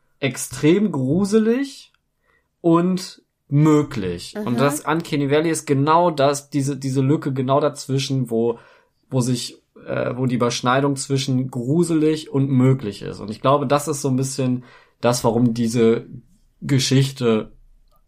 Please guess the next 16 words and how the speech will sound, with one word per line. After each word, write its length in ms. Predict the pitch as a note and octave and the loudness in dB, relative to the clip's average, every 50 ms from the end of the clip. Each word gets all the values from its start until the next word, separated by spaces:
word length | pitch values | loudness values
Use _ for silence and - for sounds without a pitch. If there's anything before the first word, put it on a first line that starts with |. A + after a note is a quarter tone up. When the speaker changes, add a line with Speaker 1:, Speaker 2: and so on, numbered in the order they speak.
| _ _ _ _ | _ _ _ _
Speaker 1:
sagen 240 | _ A#2+ A2+ G#2+ G#2 | _ 0 0 0 0
wir, 120 | G#2 F2+ | -2 -2
halbwegs 440 | - A2 G2+ F#2 G#2+ G2+ - - - | -2 -2 -2 -2 -6 -8 -8 -10 -10
gut 200 | - G2+ G2 F2+ | -10 -12 -12 -12
ist. 240 | F2 G2 F#2 - - - - - - | -12 -12 -12 -14 -18 -20 -20 -2 0
Speaker 2:
Also 140 | - A3+ A#3 | 0 2 2
du 80 | A#3+ B3+ | 2 2
meinst, 360 | B3 A#3+ B3 B3 A#3 - - | 2 2 2 2 -2 -2 0
der, 100 | A3+ A3 | 0 0
der, 180 | - - - - | 0 -2 -6 -10
quasi 320 | - - B3 A#3 A3+ A#3 | -6 -4 -4 -4 -4 -6
die 160 | G#3 G3+ G#3 F#3+ | -10 -10 -10 -8
Schwelle, 640 | - - - G#3 A3+ A#3+ B3+ C4 C4 C4+ D4+ E4 E4 _ _ _ _ _ _ _ _ _ | -8 -8 -4 -4 -2 -2 -2 -4 -4 -4 -6 -6 -8 _ _ _ _ _ _ _ _ _
auf 220 | - A3+ A3 - - | -2 -2 -2 -2 -4
der 300 | - G#3+ G#3+ A3 A3 A3 | -6 -2 0 0 0 0
das, 440 | - A3+ A3+ A#3 A#3 - - - | 2 2 2 2 0 -4 -10 -10